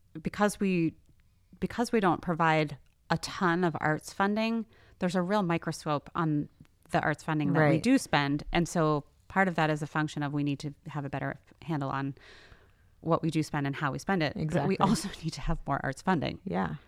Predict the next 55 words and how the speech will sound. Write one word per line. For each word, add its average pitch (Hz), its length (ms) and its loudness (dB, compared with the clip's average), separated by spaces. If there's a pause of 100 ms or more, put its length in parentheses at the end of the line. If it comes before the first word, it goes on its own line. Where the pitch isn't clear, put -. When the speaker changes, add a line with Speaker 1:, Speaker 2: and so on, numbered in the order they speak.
(100)
Speaker 1:
So 139 500 2
then 156 120 4
it - 100 -2
won't 135 200 -4
be 139 140 -2
as 135 120 -4
such - 220 -10
a - 60 -12
big, - 180 -14
anyways. 135 440 -2
Speaker 2:
Exactly. 165 540 -6 (480)
So - 120 6
yeah, 220 240 12
speaking 277 360 2
of 254 100 2
funding, 156 600 4
uh, 156 220 4 (200)
we 202 80 2
talked 254 320 -2
a - 40 -4
lot 190 280 0
about 220 200 -2
the 165 80 -8
school - 240 -2
budget. 208 380 -4 (400)
Speaker 1:
I 226 120 4
know. 226 140 6
I 220 60 10
was 220 140 2
surprised 180 840 2
how 247 100 -2
much 254 180 -2
we 247 60 2
talked 214 240 -4
about 185 180 -2
the 156 60 -8
school - 180 -4
budget, 175 280 0
given 165 240 2
that 160 100 0
we 170 100 -2
had 156 140 0
a 147 60 -2
four-hour 151 640 2
school - 240 -4
budget 139 280 -4
hearing. 156 520 -2
Speaker 2:
It - 80 -6
was 180 120 0
only 202 200 2
four 185 200 0
hours? 220 300 0
Yeah, 226 300 2
yeah. 156 100 2
Speaker 1:
Yeah. 180 220 8